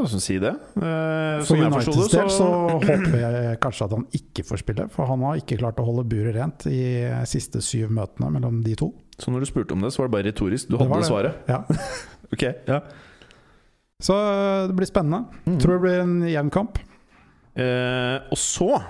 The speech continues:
Speaker 1: ettersom vi har, ehm, en Manchester United-fan i studio, Jan Peder Jalland,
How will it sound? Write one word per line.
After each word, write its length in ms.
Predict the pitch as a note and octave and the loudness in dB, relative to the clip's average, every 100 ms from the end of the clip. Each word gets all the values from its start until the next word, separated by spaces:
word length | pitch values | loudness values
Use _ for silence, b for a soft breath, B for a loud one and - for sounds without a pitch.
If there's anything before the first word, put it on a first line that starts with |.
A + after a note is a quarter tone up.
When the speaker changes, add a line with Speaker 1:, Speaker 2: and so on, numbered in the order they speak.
| B B B | B B B
Speaker 1:
ettersom 240 | C#3 A#2+ A2+ | -4 -2 -2
vi 60 | |
har, 360 | G#2+ F#2+ G2+ G#2 | 0 2 2 2
ehm, 560 | G#2+ G#2 G#2 G2 F#2 G2 G2+ | 2 2 2 0 0 -2 -2
en 140 | G2+ | 0
Manchester 360 | F#2+ - - G#2+ | -2 -4 -4 -2
United-fan 1040 | G#2 G#2 G2+ G2 - G2 B2+ C3+ B2+ - - | -2 -2 -4 -4 -4 -2 -2 -4 -6 -8 -4
i 100 | A2+ | -2
studio, 380 | G#2+ G2+ C3+ F3+ - _ - | 0 0 0 -4 -10 _ -8
Jan 200 | F2+ F#2+ | -4 -2
Peder 180 | E2+ F#2+ | 0 0
Jalland, 280 | F#2+ - | -2 -4